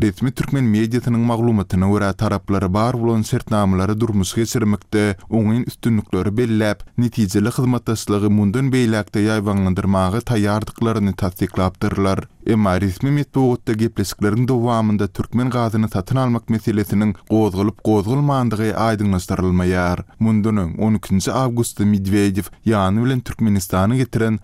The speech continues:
Aurus kysymly rus awtomobilini hem Berdimuhammedowa görkezipdi.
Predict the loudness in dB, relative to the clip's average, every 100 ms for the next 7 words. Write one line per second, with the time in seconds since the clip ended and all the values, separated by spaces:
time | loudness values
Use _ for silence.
0 | -2 0 0 0 -4 -8 -4 0 2 2
1 | 0 -2 -4 -2 -2 0 2 2 2 0
2 | 0 0 0 0 0 -2 0 0 0 0
3 | 0 0 0 -2 -2 -4 -4 -2 0 0